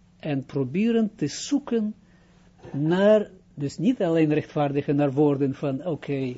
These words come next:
zand erover, weet je, een beetje op die kunstmatige manier, maar je moet komen ook, eh, desnoods logistiek, lo-, logica gebruiken, desnoods ook kijken ergens naar naslagwerk, ja, in, in boeken, in kranten, wat dan ook,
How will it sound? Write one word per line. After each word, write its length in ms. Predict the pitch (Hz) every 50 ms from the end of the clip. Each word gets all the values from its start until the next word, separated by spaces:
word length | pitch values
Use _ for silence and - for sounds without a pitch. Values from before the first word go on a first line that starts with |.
| 127
zand 360 | 117 113 139 135 131 127 127
erover, 400 | 135 135 131 131 131 123 123 127 117
weet 220 | 127 143 160 143
je, 120 | - 147 139 - - - - - - - - -
een 120 | - 139 135
beetje 220 | 143 139 - 143
op 100 | 135 131
die 180 | 139 143 139 131
kunstmatige 640 | - 151 143 139 - 160 151 143 135 - - -
manier, 300 | 131 127 127 123 120 120 120
maar 120 | 123 127 131
je 80 | 135
moet 200 | 135 135 131 -
komen 320 | - - 262 277 262 220 151
ook, 220 | 165 180 - - - - - - - _
eh, 220 | - 147 139 - -
desnoods 680 | - 127 120 139 135 - 175 185 226 214 180 - - - - - -
logistiek, 640 | - 147 143 - - 143 - - - 269 262 226 - - -
lo-, 200 | 160 135 135 - -
logica 540 | 151 139 156 214 226 - - 185 185 180
gebruiken, 640 | 156 - - 135 139 139 135 131 135 131 - - 139 - - - - - - -
desnoods 640 | 139 131 135 135 - 170 156 151 147 143 139 -
ook 240 | 160 147 143 - - - - - - - - -
kijken 440 | - - 160 147 139 - - 143 139
ergens 440 | 139 143 143 - - 156 131 - -
naar 240 | 151 143 139 135 127
naslagwerk, 1000 | 127 170 254 262 226 - - 220 208 202 185 - 170 170 175 170 160 151 - - - _ _ _ _ _
ja, 280 | - 165 226 143 143
in, 260 | 170 151 139 131 120 113 127
in 160 | 170 143 131
boeken, 460 | 120 151 214 262 - - 190 156 127 120
in 100 | 120 113
kranten, 420 | - 175 233 262 254 214 - 143
wat 180 | 131 147 147 135
dan 140 | 165 160
ook, 200 | 214 269 262 -